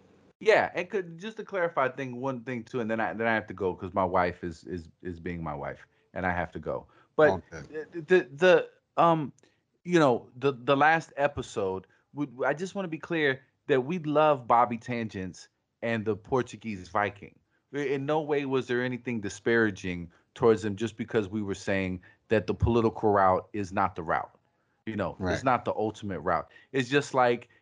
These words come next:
Speaker 1: if you're a mechanic and you know how to rebuild a whole transmission and an engine, and you can get a car to work no matter what, you're gonna be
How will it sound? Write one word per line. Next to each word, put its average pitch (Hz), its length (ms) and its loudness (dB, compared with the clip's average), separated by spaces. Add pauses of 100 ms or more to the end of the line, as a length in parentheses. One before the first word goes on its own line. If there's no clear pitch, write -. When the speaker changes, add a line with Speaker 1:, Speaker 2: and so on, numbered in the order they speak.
Speaker 1:
if 120 180 -2
you're 135 180 2
a 127 40 2
mechanic 117 580 -4
and 110 100 -4
you 120 60 -4
know 120 80 0
how 110 140 4
to 104 80 0
rebuild 104 560 2
a 95 60 0
whole 113 220 0
transmission 101 840 -6 (320)
and 104 240 2
an 92 80 -2
engine, 98 580 0
and 95 140 -4
you 107 100 -4
can 104 160 -6
get 104 140 6
a 92 160 4
car 107 380 4
to 98 60 0
work 101 320 0
no 104 80 -2
matter 95 280 0
what, 101 340 0 (220)
you're 117 100 -2
gonna 117 80 2
be 123 60 4